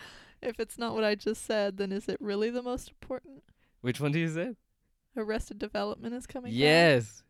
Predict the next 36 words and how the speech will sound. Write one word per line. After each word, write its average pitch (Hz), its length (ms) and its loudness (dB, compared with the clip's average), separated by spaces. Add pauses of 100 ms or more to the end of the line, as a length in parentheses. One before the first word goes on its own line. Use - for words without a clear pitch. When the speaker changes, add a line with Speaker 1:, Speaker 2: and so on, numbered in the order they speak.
(120)
Speaker 2:
We 127 140 -4
forgot 170 480 6
to 247 80 -4
tell 170 340 2
our 156 280 0
audio 156 320 2
Speaker 1:
<sighs> - 40 0
Speaker 2:
listeners. 151 680 2
Speaker 1:
I 202 180 0
know. 208 380 -6
Speaker 2:
Arrested 135 360 4
Speaker 1:
I 240 140 10
know. 285 240 6
I, 233 160 10
Speaker 2:
Development. 226 280 2
Speaker 1:
I 214 160 6
noticed 226 420 4
as 214 160 4
soon 233 220 0
as 247 180 -2
you 214 120 -4
left. 190 380 -2
I - 80 -10
was - 160 -16
like, - 140 -6
<gasps> - 0 -
Speaker 2:
Mm-hmm. 320 480 -2 (560)
Mm-hmm. 120 440 -4 (680)
Yeah, 107 220 -4
so 113 520 -2 (320)
deep 127 220 -6
apologies 107 580 -4
for 107 120 -10
that, 107 220 -6
all 107 240 -8
right? 120 100 -8